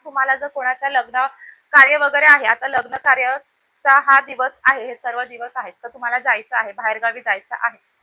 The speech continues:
तर नक्कीच तुम्ही जाऊ शकता, परंतु तुम्ही त्या ठिकाणी गेलात तर तुम्हाला खाणं पिणं बाहेर करावंच लागणार आहे. तर त्याच्या आधी काही खाताना वगैरे तीन वेळेस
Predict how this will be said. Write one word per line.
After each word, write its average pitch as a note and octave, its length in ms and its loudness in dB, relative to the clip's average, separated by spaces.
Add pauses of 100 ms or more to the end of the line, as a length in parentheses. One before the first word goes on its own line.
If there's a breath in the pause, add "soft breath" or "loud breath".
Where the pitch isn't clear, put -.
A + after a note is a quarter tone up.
(220)
तर C4 40 -18
नक्कीच C4+ 380 -6
तुम्ही D4+ 200 -12
जाऊ C4 300 2
शकता, C4 400 -4
परंतु C4+ 400 -10
तुम्ही C#4+ 300 -18
त्या C4+ 140 2
ठिकाणी C#4+ 380 -2
गेलात A3+ 380 -6
तर B3+ 60 -10
तुम्हाला B3 360 -6 (420 loud breath)
खाणं C4 180 4
पिणं C#4 280 -4
बाहेर B3+ 220 2
करावंच B3+ 460 0
लागणार G3+ 320 -2
आहे. G3 180 -6
तर A#3+ 120 -12
त्याच्या B3+ 320 0
आधी C#4 220 2
काही C#4+ 220 2
खाताना C4 500 -4
वगैरे C4+ 260 -12
तीन C4 260 -14
वेळेस C4 300 -6